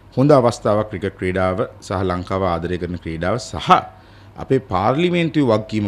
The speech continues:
මොකක්ද කියන එක පෙන්වන්න. ඒ වගේම මම තනියෙන් තීන්දුව ගන්නවට වඩා මට කළ හැකි දෙයක් වෙනුව පාර්ලිමේන්තුවට මේ ඉදිරිපත් කිරීම කරලා පාර්ලිමේන්තුවත් අදහස් විමසලා පාර්ලිමේන්තුවේම සිලෙක්ට් කොමිටුවක් පත් කරලා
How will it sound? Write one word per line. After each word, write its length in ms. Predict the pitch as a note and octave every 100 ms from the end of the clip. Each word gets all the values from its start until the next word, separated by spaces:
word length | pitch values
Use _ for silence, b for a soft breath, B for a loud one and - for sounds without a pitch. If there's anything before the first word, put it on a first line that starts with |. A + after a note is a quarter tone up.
| F2+
මොකක්ද 300 | - F2+ F2 E2+
කියන 200 | F2 F2
එක 100 | - - B B -
පෙන්වන්න. 360 | A2 G#2 F2 D#2+
ඒ 100 | F2+
වගේම 260 | F#2+ G#2 G#2+
මම 220 | F#2+ G#2+
තනියෙන් 340 | A2 G#2 G#2
තීන්දුව 360 | G2 G2+ F#2+ F#2+
ගන්නවට 320 | F#2+ F#2 F2+
වඩා 260 | F2 F2 C#3+ - B B B B
මට 220 | F#2 D3+
කළ 160 | D#3 C3+
හැකි 260 | G#2 F2 F2
දෙයක් 260 | E2+ -
වෙනුව 340 | F2 E2+ F#2+ D#3
පාර්ලිමේන්තුවට 640 | - F2+ A2 B2 A#2 A2 G2+
මේ 140 | F#2+
ඉදිරිපත් 400 | F2+ F2 F2 E2
කිරීම 300 | - E2 D#2+
කරලා 320 | D#2+ D#2+ F#2+ C3
පාර්ලිමේන්තුවත් 760 | - E2+ B2 D3+ C#3 A2+ G2+
අදහස් 320 | E2+ E2 D#2+ F2+
විමසලා 380 | D#2+ - A2+
පාර්ලිමේන්තුවේම 720 | A2+ F#2 A2 D3 D#3 D3 D3 A#2
සිලෙක්ට් 260 | G2+ F#2
කොමිටුවක් 340 | F2 E2+ F2 -
පත් 160 | D#2 -
කරලා 260 | F#2+ D3